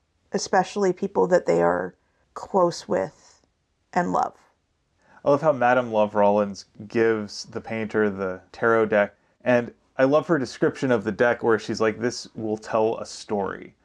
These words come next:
Speaker 2: Instead of telling a fortune, it's telling a story, which seems like a really unique way to present that. And given that this is a story about stories, and the painter is someone who is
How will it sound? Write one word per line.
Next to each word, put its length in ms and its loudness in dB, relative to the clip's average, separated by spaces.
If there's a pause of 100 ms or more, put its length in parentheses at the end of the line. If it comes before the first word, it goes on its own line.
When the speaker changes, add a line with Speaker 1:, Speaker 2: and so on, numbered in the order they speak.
(420)
Speaker 2:
Instead 360 0
of 80 -8
telling 320 2
a 40 0
fortune, 540 0
it's 300 -12
telling 460 -4
a 140 -20
story, 800 -4
which 480 -12 (220)
seems 380 -10
like 180 -2
a 80 -4
really 540 -4 (220)
unique 540 -4
way 680 2
to 460 -10 (140)
present 420 -6
that. 240 -2
And 200 -4 (360)
given 320 2
that 160 2
this 200 0
is 300 0
a 140 0
story 400 2
about 320 0
stories, 760 0 (500)
and 380 2
the 120 0
painter 480 2
is 200 -4
someone 420 0
who 540 -4
is 600 -8